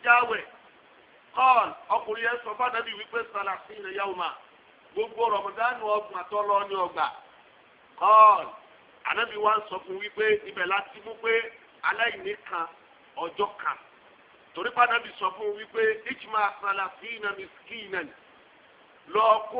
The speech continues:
ọgbọ̀n aláìní jọ. "Wa at'imhum marratan wahida." Ìfún gbogbo wọn ló jẹ lẹ́ẹ̀kan náà. "Wa ashba'hum." Jẹ́ wọ́n jẹ lájẹ yó. Kọ́ọ̀lù, arákùnrin yẹn tún sọ fún Ànábì wípé, "Ma ut'imuhum."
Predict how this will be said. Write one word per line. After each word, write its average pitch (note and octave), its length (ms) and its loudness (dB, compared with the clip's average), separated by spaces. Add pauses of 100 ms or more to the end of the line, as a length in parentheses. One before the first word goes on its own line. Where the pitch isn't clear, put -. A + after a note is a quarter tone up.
ọgbọ̀n G#3+ 360 0
aláìní G#3 640 -2
jọ. G3+ 320 10 (760)
"Wa E3+ 140 -2
at'imhum A#3+ 1400 -4 (100)
marratan F#3+ 520 -2
wahida." C#3+ 600 -6 (800)
Ìfún G3+ 200 -12
gbogbo G#3 380 -2
wọn G#3+ 200 -2
ló A#3 180 0
jẹ G#3 180 -4
lẹ́ẹ̀kan G3+ 480 -6
náà. A3 240 0 (120)
"Wa E3 220 -2
ashba'hum." F3 800 -4 (580)
Jẹ́ F#3+ 100 -2
wọ́n G#3 300 2
jẹ G#3 140 -4
lájẹ G#3+ 360 -2
yó. A3 340 4 (840)
Kọ́ọ̀lù, B3 420 2 (680)
arákùnrin A#3 460 0
yẹn A#3+ 100 0
tún B3 200 -10
sọ A3 100 -8
fún B3 120 -2
Ànábì A#3+ 260 -2
wípé, A#3+ 400 -2
"Ma B3 120 0 (520)
ut'imuhum." G#3+ 720 -4